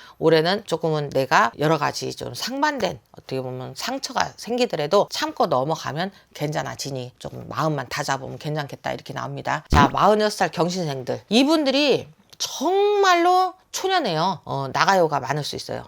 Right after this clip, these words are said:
나가요라는 거는 가출. 이때가 베이비붐 시대에서 부자로 가는 그 어떻게 보면 좀 살아가기가 편안해지는 시점이거든요. 근데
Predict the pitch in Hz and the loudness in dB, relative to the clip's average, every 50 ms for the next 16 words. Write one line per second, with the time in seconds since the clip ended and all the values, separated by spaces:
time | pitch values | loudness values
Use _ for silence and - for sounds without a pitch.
0 | - _ - - 135 165 190 196 190 170 151 139 131 151 180 190 156 - - - | -16 _ -6 -2 2 4 6 6 6 4 2 2 0 -4 -4 -4 -6 -4 -4 -4
1 | 180 - - - 143 113 - 208 226 262 - - _ _ 349 349 320 302 254 - | -2 -2 -4 -4 -6 -6 0 2 2 2 2 0 _ _ 0 2 2 0 -2 2
2 | - 190 214 233 233 247 233 214 214 202 202 190 175 170 165 160 - - - 208 | 4 4 4 4 2 0 0 0 0 0 0 0 -2 -2 -4 -6 -6 -2 0 2
3 | 190 175 165 160 - 208 277 359 359 - - - - - 220 196 165 143 - - | 2 2 2 2 2 2 2 2 0 -4 -4 -2 2 4 4 4 2 0 -2 -4
4 | 147 147 143 135 131 - - 147 135 131 131 135 135 - 156 139 135 139 151 147 | -4 -2 -2 -4 -6 -6 -4 -2 -2 0 0 -2 0 0 0 0 0 -2 -4 -6
5 | - - 135 131 131 120 110 - - - - 294 339 330 302 277 240 - 147 139 | -6 -6 -6 -4 -4 -8 -10 -8 -6 -4 0 2 4 4 4 2 0 -2 -6 -6
6 | 143 147 143 147 151 160 - 180 156 - - 285 320 349 349 320 262 190 - 156 | -6 -8 -8 -8 -4 0 0 0 0 0 -2 -2 0 0 0 0 -2 -2 -2 -4
7 | 143 143 - - - - 233 247 233 196 156 131 131 147 175 196 - _ _ - | -4 -4 -6 -8 -2 -2 0 0 0 0 -2 -2 -2 -6 -8 -10 -10 _ _ 0
8 | 190 208 196 | 0 0 0